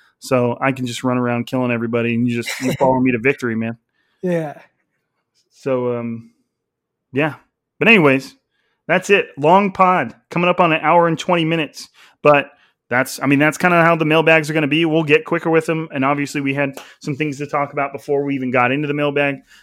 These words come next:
Speaker 1: but, um, we're not gonna leave a question hanging. We appreciate everybody who asked one of the, asked a question or asked multiple questions.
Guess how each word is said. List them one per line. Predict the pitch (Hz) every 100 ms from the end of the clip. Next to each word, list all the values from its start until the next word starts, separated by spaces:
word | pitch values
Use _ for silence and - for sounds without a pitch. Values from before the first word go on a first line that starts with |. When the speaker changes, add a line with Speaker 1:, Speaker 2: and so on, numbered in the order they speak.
| _
Speaker 1:
but, | 131 123
um, | 123 120 117 117
we're | 147
not | 156 151
gonna | 156
leave | 147 143
a |
question | 135 156 147 139
hanging. | 139 143 143
We | 135 151
appreciate | - 175 - 151
everybody | 156 151 151 151
who | 143 147
asked | 143 143 -
one | 143
of | 135
the, | 135 _
asked | 147 143 -
a |
question | 143 147 147 151 147 - _ _
or | 147 151
asked | 143 135 -
multiple | 151 160 170
questions. | 160 165 165 175 175